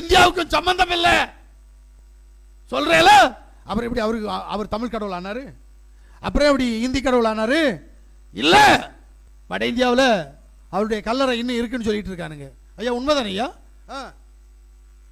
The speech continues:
நல்லா புரிஞ்சுக்கங்க. அப்ப இதையெல்லாம் நம்ப முடியுமா? YouTube-ல போய் தேடி பாருங்க, இயேசு கிறிஸ்துவினுடைய கல்லறை இந்தியாவில் போடுங்க, அப்ப தெரியும். அப்ப இந்தியாவுல ஒரு கல்லறை இருக்கிறது, இயேசு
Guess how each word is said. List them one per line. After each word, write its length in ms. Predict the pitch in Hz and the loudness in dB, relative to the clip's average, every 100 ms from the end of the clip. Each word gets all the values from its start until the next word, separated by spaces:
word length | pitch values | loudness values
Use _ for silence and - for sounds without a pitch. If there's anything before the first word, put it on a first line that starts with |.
| - | -8
நல்லா 160 | 233 294 | -4 -4
புரிஞ்சுக்கங்க. 460 | 294 269 214 170 127 - - - - - - - - - - - - - - | -4 -6 -12 -14 -20 -20 -20 -20 -20 -20 -20 -20 -20 -20 -20 -20 -20 -18 -10
அப்ப 140 | 196 220 226 294 143 - - - - - - - | -4 2 4 4 2 -6 -20 -20 -20 -20 -20 -14
இதையெல்லாம் 360 | 196 262 320 277 | -6 -4 -2 -2
நம்ப 140 | 277 320 | 0 0
முடியுமா? 300 | 302 285 330 311 170 - - - - - 277 | 0 0 2 2 -2 -16 -20 -20 -20 -12 -6
YouTube-ல 360 | 311 311 285 | -4 -2 -2
போய் 160 | 311 262 | -2 -2
தேடி 200 | 285 302 285 | -2 2 4
பாருங்க, 260 | 294 269 233 - - - - - - - - - - - - - | 2 0 -8 -14 -20 -20 -20 -20 -20 -20 -20 -20 -20 -20 -20 -8
இயேசு 220 | 294 302 320 | -6 -4 -6
கிறிஸ்துவினுடைய 400 | 311 285 302 294 269 | -8 -6 -2 -2 0
கல்லறை 260 | 294 320 302 294 | 0 0 0 -2
இந்தியாவில் 480 | 311 311 302 277 285 | 0 2 2 -2 -2
போடுங்க, 260 | 285 254 226 | -2 -2 -2
அப்ப 140 | 262 269 | -4 -4
தெரியும். 300 | 311 277 160 - - - - - - - - - - - - - - - - - - | -4 -4 -6 -14 -20 -20 -20 -20 -20 -20 -20 -20 -20 -20 -20 -20 -20 -20 -20 -20 -16
அப்ப 120 | 247 277 | -10 -4
இந்தியாவுல 320 | 302 330 320 | 4 6 6
ஒரு 80 | 294 285 | 2 -2
கல்லறை 260 | 320 302 302 | -4 -4 -6
இருக்கிறது, 300 | 285 320 330 | -8 -8 -6
இயேசு 160 | 320 | -6